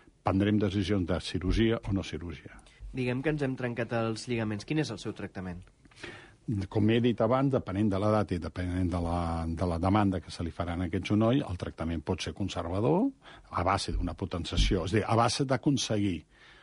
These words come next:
Speaker 1: substituir una mica l'estabilitat dels lligaments per aquesta estabilitat que deia jo abans del múscul.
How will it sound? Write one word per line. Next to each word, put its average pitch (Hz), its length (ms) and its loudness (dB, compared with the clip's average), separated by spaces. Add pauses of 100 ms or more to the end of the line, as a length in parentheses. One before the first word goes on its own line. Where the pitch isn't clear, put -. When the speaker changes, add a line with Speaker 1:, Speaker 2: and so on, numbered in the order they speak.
(240)
Speaker 1:
substituir 123 720 2
una 117 160 4
mica 113 240 0
l'estabilitat 95 720 0
dels 107 240 0
lligaments 113 480 2
per 110 220 -2
aquesta - 260 -2
estabilitat 104 480 0
que 95 160 -2
deia 95 320 2
jo 101 160 2
abans 98 400 0
del 101 80 4
múscul. 92 460 0